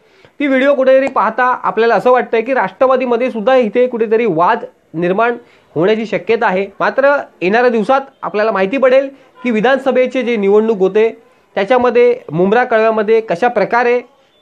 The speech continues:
कशा पद्धतीने प्रत्येक कार्यकर्ता, पदाधिकारी, प्रत्येक पक्षाचा पदाधिकारी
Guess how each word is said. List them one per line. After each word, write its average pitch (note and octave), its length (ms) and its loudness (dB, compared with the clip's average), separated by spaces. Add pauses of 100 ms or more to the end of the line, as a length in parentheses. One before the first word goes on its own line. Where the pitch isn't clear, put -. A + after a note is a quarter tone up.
(180)
कशा F3+ 180 -2
पद्धतीने A#3+ 720 0 (460)
प्रत्येक C4 520 -2 (280)
कार्यकर्ता, A#3 680 -2
पदाधिकारी, A#3 800 -2
प्रत्येक - 560 -6
पक्षाचा C4+ 460 -2
पदाधिकारी A#3 600 -2